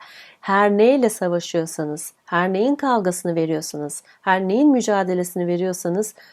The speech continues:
lütfen bunlarla barışın. Davalarınızı bitirin. Daha geçen gün, e, çok sevdiğim bir danışanımla konuşuyorduk. O şimdi kendisini bilir.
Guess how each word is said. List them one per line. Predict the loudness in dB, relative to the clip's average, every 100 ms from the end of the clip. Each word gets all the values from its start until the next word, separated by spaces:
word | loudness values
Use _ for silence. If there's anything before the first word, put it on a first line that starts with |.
| _ -2
lütfen | -2 -2 -2 -2 -2
bunlarla | -4 -2 -2 0 0 0 -4 _ -6
barışın. | 0 2 2 0 -4 -6 -6 -10 _
Davalarınızı | 6 6 6 6 6 4 0 -2 -4 -4
bitirin. | -6 -2 2 4 4 2 -4 -16 -16 -14
Daha | -6 -2 -2 -2 -2
geçen | -2 -2 -2 0 2 2
gün, | 0 -2 -6 -10
e, | -6 -4 -4
çok | -2 -4 -2
sevdiğim | 0 0 0 -4
bir | -2
danışanımla | -2 -2 -2 -2 0 -2
konuşuyorduk. | -2 -4 -4 -2 -2 -2 -4
O | -6
şimdi | -4 -2 -2 -2
kendisini | -2 -2 -4 -6 -4 -2
bilir. | -2 -4